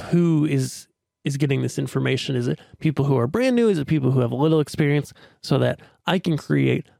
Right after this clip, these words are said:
the most helpful lighting stuff for you. Now, news, as I've mentioned, uh, last week,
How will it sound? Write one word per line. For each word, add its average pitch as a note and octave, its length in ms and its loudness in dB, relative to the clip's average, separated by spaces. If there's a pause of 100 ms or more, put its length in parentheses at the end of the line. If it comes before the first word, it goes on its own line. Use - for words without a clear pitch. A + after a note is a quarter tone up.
the C3 60 0
most B2+ 280 -2
helpful B2+ 720 -4
lighting B2+ 300 -2
stuff - 420 -6
for C3 280 -6
you. C3 440 -2 (460)
Now, F3 200 -2 (440)
news, F#3+ 560 2
as D3+ 160 0
I've D#3 160 2
mentioned, G3+ 500 0
uh, C3+ 280 0
last E3+ 400 0
week, E3+ 260 0